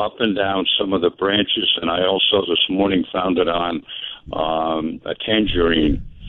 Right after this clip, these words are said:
Uh, I knock 'em off, and they're pretty slimy. Um, what can I do to get rid of that?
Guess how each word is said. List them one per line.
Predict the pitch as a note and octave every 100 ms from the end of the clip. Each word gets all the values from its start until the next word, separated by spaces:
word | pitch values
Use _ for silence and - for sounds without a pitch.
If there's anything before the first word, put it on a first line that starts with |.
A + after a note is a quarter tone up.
| - - - -
Uh, | F2 E2 D#2+
I | - G2
knock | G2 D#3 -
'em | G2+ F#2+
off, | A#2+ F2 F2 -
and | E2+
they're | F#2 F#2 -
pretty | - F3 - - G#2+
slimy. | G#2 A#2+ G2+ D#2 C#2 - - - - - _
Um, | F2+ F#2 F#2 - -
what | C#3+ F3
can | -
I | F#3+
do | C#3+ C#3+
to | B2+
get | - G2
rid | G2 F#2+
of |
that? | C#2+ C2